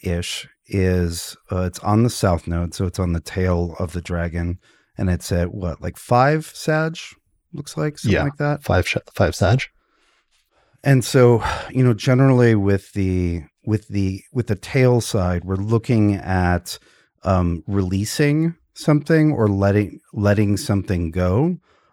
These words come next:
Speaker 1: um, creating, um, an absence where there was a presence. And it's very interesting to me that we have this in Sagittarius, a Jupiter-ruled sign, um, you know, week and a half after the ruler of Sagittarius, Jupiter, moved into Pisces.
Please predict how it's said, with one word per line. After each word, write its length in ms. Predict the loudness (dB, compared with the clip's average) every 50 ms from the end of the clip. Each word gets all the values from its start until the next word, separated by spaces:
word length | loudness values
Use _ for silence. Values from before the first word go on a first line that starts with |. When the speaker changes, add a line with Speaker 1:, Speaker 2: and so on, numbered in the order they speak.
| _ -4
Speaker 1:
um, 340 | 0 0 2 2 2 0 -2
creating, 1120 | -8 -14 -12 -6 -2 0 2 4 4 4 6 6 6 6 6 6 6 4 4 2 -2 -10 _ _ _ -2
um, 420 | 0 0 2 2 0 0 -2 -2
an 120 | -2 -2 -2
absence 760 | 0 0 0 0 0 0 -2 -6 -2 0 0 0 0 -2 -6 -6
where 120 | -4 -2
there 140 | -2 -2 -2
was 160 | -4 -4 -6
a 40 | -8
presence. 680 | -10 -6 -4 -4 -4 -2 -4 -4 -6 -6 -8 -12 -20 -20 _ _ _ _ _ _ _ _ _ -4 0
And 80 | 2
it's 140 | 2 2 0
very 320 | 2 2 4 6 6 4 2
interesting 640 | 2 0 -2 0 0 -4 -4 -2 -2 -2 -2 -2
to 100 | -4 -4
me 180 | -2 0 0 0
that 140 | 0 0 0
we 140 | 0 -2 -2
have 300 | 0 2 2 2 2 0 -2
this 360 | -2 -2 0 -2 -2 -6 -12 -14 _
in 500 | -6 -4 -2 0 0 0 -2 -2 -4 -4
Sagittarius, 920 | -6 -4 -4 -4 -4 -4 -6 -4 0 2 4 6 6 6 4 2 0 -4 -10
a 80 | -10
Jupiter-ruled 540 | -8 -6 -6 -4 -2 0 0 2 0 0 -2
sign, 400 | -2 -2 -2 0 0 0 0 -2 -2 _ _ _ _ _ _ _
um, 540 | -2 0 2 2 2 2 2 0 -2 -4 -6 -4
you 140 | -2 0 0
know, 100 | 0 0
week 240 | 0 0 0 0
and 80 | 0 0
a 60 | 0
half 360 | 2 2 0 0 0 -2 -2
after 640 | -2 0 0 0 0 -2 -4 -2 0 0 0 0 -2
the 120 | -4 -6 -6
ruler 500 | -4 -2 -2 0 2 2 2 2 0 0
of 100 | -2 -4
Sagittarius, 560 | -4 -6 -6 -6 -6 -6 -6 -4 -4 -6 -8
Jupiter, 500 | -2 0 2 2 4 4 4 4 4 4
moved 260 | 4 2 0 0 -2
into 160 | -4 -6 -6
Pisces. 720 | -6 -2 0 0 0 0 -2 -6 -8 -10 -12 -16 -18 -20